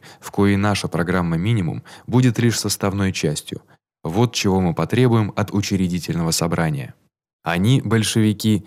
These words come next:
не могут себе представить раскола между самой мелкой буржуазией и рабочими, раскола, который отразится и на выборах, и, следовательно, Временное правительство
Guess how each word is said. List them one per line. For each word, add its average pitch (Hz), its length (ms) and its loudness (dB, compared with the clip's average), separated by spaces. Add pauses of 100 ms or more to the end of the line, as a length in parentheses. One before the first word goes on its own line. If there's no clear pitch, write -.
(100)
не 95 160 0
могут 127 300 2
себе 110 200 0
представить 117 640 0
раскола 113 460 0
между 101 340 -2
самой 104 380 0
мелкой 95 400 0
буржуазией 85 760 0
и 90 140 -4
рабочими, 87 640 -2 (280)
раскола, 92 520 0
который 110 400 0
отразится 101 640 0
и 101 140 -4
на 95 140 0
выборах, 104 440 0
и, 98 100 -4
следовательно, 101 720 0 (240)
Временное 95 480 2
правительство 104 720 -4